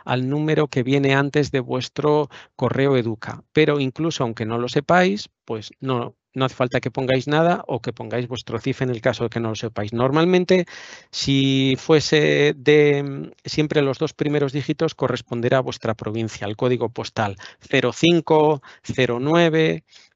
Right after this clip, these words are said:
o, eh, cuatro siete, luego viene una A y luego vienen dos, tres, cuatro o cinco números. Vale, voy a poner esto, pero este no es un campo que se valide.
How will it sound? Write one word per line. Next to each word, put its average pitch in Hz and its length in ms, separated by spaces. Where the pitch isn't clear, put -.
o, 135 760
eh, 127 440
cuatro 131 360
siete, 170 640
luego 156 260
viene 160 260
una 156 380
A 233 160
y 135 120
luego 156 240
vienen 175 360
dos, 160 460
tres, 156 320
cuatro 156 420
o 135 60
cinco 127 340
números. 107 520
Vale, - 320
voy 131 60
a 117 60
poner 131 340
esto, 180 440
pero 135 180
este 147 200
no 143 100
es - 80
un 135 100
campo 143 460
que 123 300
se 127 180
valide. 104 500